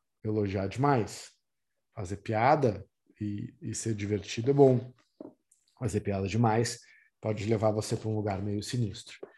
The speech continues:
Então, ãh, essa vigésima quarta lei que fala de compreender as regras, pra mim, resumidamente, é, eu preciso compreender quais são as regras dos grupos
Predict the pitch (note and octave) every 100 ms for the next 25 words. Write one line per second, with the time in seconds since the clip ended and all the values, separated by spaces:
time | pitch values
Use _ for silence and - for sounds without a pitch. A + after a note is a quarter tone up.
0 | - - - - - - _ _ A#2 B2+
1 | C#3+ D3 C3 - - B2 A#2+ A#2+ A#2 A#2
2 | A#2 _ _ _ _ _ _ _ _ -
3 | - C3+ D#3 C#3+ A#2 - _ - - C3
4 | C3+ D#3+ D3 D#3 D3+ D3 C#3 A#2 C3+ -
5 | - - B2 D3 C3+ A2+ C#3 C#3+ - D3
6 | E3+ F#3 E3+ C#3+ C3 D#3 G3 C3 C3 C3+
7 | E3 C#3+ A2+ - C3+ C#3 D#3+ G3+ A3 -
8 | A#2 C3+ D3+ D3 C#3+ B2 B2+ E3 - -
9 | _ - - - _ - A#2 B2 A#2+ A#2+
10 | B2 C#3+ C#3+ D#3+ - E3 E3 F3 E3 B2+
11 | B2 A2+ A#2 A2+ - C#3 D3+ G2+ A#2 C3
12 | C#3+ D#3+ F3 - - _ _ _ _ C#3+
13 | C#3 A#2+ A2+ C3 E3 E3+ G3+ - -